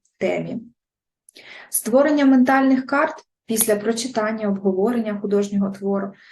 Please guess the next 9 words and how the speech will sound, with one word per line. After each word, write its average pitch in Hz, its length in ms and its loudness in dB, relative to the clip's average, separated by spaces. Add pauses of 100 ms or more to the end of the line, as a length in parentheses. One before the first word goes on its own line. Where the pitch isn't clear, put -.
(180)
допомагає 247 540 2
краще 247 400 -4
запам'ятати 208 680 -2
матеріал, 196 640 -6 (220)
навчає 269 460 0
відділяти 226 540 0
головне 202 520 -2 (520)
від 247 160 0
другорядного. 202 800 -4